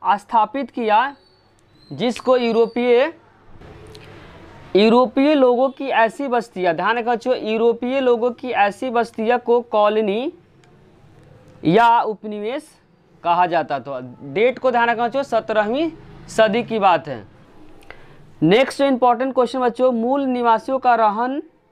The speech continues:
सहन और खान पान कैसा था? ध्यान रखना बच्चों, जो मूल निवासी का रहन सहन और खान पान कैसा था, तो ध्यान से समझना इसको।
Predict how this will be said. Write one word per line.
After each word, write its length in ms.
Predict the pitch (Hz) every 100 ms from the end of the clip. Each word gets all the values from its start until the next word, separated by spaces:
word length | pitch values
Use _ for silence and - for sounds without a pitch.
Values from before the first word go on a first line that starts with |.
| _ _ _ _ _
सहन 420 | - 220 214 254
और 100 | 240
खान 300 | 233 226 226
पान 220 | 220 247 240
कैसा 340 | 208 185 165
था? 260 | 139 113 107 123
ध्यान 280 | 117 170 220
रखना 140 | 226 233
बच्चों, 140 | 226
जो 140 | 226
मूल 240 | 220 220 247
निवासी 440 | 247 233 214 233
का 260 | 214 226 277 - _ _ _ 139
रहन 420 | 160 196 233 262
सहन 360 | 254 226 233
और 80 | 233
खान 320 | 226 208 220 233
पान 260 | 226 226
कैसा 340 | 220 208 196 240
था, 300 | 233 247 311 _ _ _ -
तो 80 | 170
ध्यान 300 | 175 220 247
से 80 |
समझना 360 | 254 240 226 233
इसको। 340 | 226 - 247